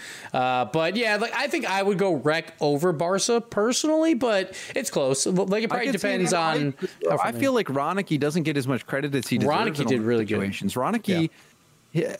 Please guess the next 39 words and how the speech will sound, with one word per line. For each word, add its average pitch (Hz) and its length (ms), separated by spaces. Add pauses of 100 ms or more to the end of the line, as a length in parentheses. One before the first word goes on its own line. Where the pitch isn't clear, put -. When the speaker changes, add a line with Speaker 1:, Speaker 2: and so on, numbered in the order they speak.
Speaker 2:
was 151 280
such 220 300
an 165 60
incredible 120 380
player 175 300
this 123 140
season, 107 460
hitting 147 280
so 208 680
many 160 340
big 120 280
shots. 147 480
His 113 240
offense, 170 640 (420)
i-, 147 180
he's 208 220
one 262 100
of 254 60
the 202 60
best 170 280
offensive 165 480 (120)
players 151 500 (380)
in 160 180
Europe. 127 340 (560)
He 160 180
can 180 240
carry 139 640
series. 104 600
And 123 200
Flakes, 202 420 (340)
you 139 120
know, 135 180
Flakes 202 400
did 196 140
not 156 240
do 147 120
as 117 120
much 135 240
as, 113 340